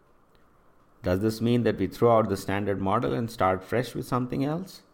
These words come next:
This generally doesn't happen. We keep proclaiming the truth of the standard model because we have spent so much effort in building it.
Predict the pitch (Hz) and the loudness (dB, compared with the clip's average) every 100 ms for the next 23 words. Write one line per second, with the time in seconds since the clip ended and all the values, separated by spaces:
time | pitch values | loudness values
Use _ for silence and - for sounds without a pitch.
0 | - - _ _ _ _ - - _ _ | -20 -20 _ _ _ _ -20 -20 _ _
1 | _ _ _ _ _ _ 143 139 165 214 | _ _ _ _ _ _ 0 2 4 4
2 | 220 170 135 135 131 - 120 117 - - | 2 2 2 2 -2 -2 -4 -4 -10 -14
3 | - _ _ _ 87 92 - 180 214 - | -20 _ _ _ -4 -4 0 -2 -2 -2
4 | 123 127 131 151 156 135 113 - 139 147 | -2 0 0 0 0 -2 -4 -4 -2 -2
5 | 147 - 104 - 107 107 95 90 101 139 | -2 -8 -8 -6 -4 -2 -2 -2 0 0
6 | 104 92 - - 85 - 95 90 - - | -2 -4 -6 -8 -8 -8 -6 -6 -6 -6
7 | 165 131 107 104 95 - 113 143 127 92 | -6 -4 -4 -4 -4 -4 -4 -6 -4 -4
8 | 90 151 123 85 69 - | -2 -2 -2 -4 -6 -10